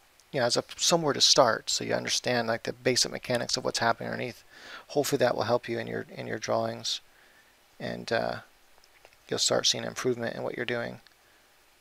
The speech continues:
'cause you'll understand a little bit of the mechanics that are happening underneath it. So you're like, "Oh, hey, that's why that looks like that."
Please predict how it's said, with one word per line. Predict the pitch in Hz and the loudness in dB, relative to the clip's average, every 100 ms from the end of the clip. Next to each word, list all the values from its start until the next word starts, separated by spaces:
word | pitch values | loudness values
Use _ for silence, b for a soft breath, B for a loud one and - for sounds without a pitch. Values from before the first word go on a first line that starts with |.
| _ _ - | _ _ -8
'cause | 113 117 | -2 0
you'll | |
understand | 120 110 - 127 | 0 0 0 2
a | 113 | 2
little | 117 | 0
bit | 117 | -2
of | 120 | -4
the | |
mechanics | 113 - 123 117 120 | -6 -4 0 0 0
that | 123 | -2
are | 113 | -2
happening | 117 120 117 120 | -2 -2 -4 -8
underneath | 127 113 120 120 - | -8 -6 -8 -6 -4
it. | - | -2
So | 127 | -2
you're | |
like, | 113 - | -4 -2
"Oh, | 147 139 117 | -2 -2 -4
hey, | 120 127 | -4 0
that's | 127 - | 0 2
why | 123 120 | 0 2
that | 120 131 | 2 2
looks | 127 - | -2 -2
like | - - | -4 -4
that." | - | -6